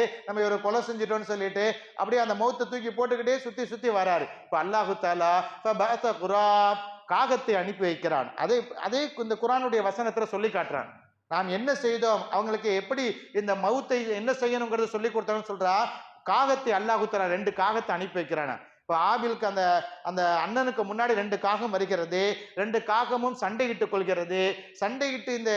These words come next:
கொ-, கொண்ட இந்த இரண்டு காகங்களிலே ஒரு காகம் மௌத்தாகிறது. உடனே மௌத்தாகின அந்த காகத்தை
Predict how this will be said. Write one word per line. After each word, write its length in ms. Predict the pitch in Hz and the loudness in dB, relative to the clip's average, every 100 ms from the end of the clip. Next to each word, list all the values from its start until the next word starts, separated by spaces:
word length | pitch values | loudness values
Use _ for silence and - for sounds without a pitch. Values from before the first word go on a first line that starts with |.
| 202 | 0
கொ-, 180 | 202 208 | 0 -2
கொண்ட 260 | 208 214 208 | -2 0 0
இந்த 140 | 202 | 0
இரண்டு 300 | 190 202 233 214 | 0 0 0 0
காகங்களிலே 680 | 202 214 226 214 208 190 165 - - | 2 0 0 0 2 2 0 -4 -2
ஒரு 220 | 196 233 | 2 2
காகம் 400 | 240 233 240 240 | 2 2 2 0
மௌத்தாகிறது. 720 | 202 233 240 214 196 185 185 180 180 - - | 0 2 2 0 0 -2 0 0 0 -6 -8
உடனே 240 | 180 233 | -4 -2
மௌத்தாகின 640 | 220 214 240 269 247 240 214 | 0 0 2 2 2 2 0
அந்த 120 | 202 | 0
காகத்தை 560 | 185 180 214 214 196 | 0 0 0 0 2